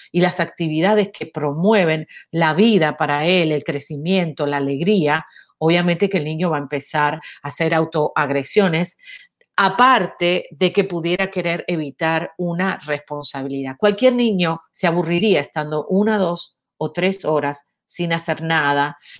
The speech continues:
en el iPad o con movimientos estereotipiados repetitivos. Sabemos que los niños con autismo pueden mantenerse tanto tiempo haciendo eso, pero llega un momento que eso tampoco les hacía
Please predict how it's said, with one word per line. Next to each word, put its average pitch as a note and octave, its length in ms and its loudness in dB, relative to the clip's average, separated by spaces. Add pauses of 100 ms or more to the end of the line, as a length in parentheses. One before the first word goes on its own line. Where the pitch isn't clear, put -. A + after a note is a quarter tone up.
(120)
en D3+ 140 -2
el C#3+ 100 4
iPad E3+ 540 2 (260)
o F3 180 4
con E3 160 -2
movimientos D#3 600 -6
estereotipiados D3 1080 -4
repetitivos. C3+ 680 -4
Sabemos G3+ 380 4
que A#3+ 100 2
los F3+ 160 2
niños G#3 240 2
con F3 140 -4
autismo F#3+ 440 -2 (340)
pueden C4 400 2
mantenerse D#3+ 680 -2
tanto F3+ 440 -4
tiempo D#3+ 360 -6
haciendo C#3+ 440 -8
eso, F3+ 460 -2 (460)
pero E3+ 200 4
llega F#3+ 280 4
un A3+ 60 4
momento G3 460 2
que E3+ 140 -10
eso E3+ 220 -10
tampoco E3+ 420 -4
les D3+ 240 -6
hacía E3+ 600 -2